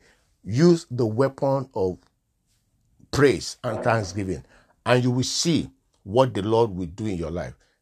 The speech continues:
If you like, you can do it three days consecutively, three days, thanksgiving, praising God, praising God, not asking for anything,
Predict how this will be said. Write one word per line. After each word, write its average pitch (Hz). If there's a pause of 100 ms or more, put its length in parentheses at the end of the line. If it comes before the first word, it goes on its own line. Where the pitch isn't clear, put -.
(200)
If 185
you 180
like, 165
you 139
can 127
do 143
it 143
three 147
days 135 (1040)
consecutively, 123 (220)
three 147
days, 135 (500)
thanksgiving, 120
praising 127
God, 92 (640)
praising 143
God, 101 (120)
not 175
asking 139
for 101
anything, 95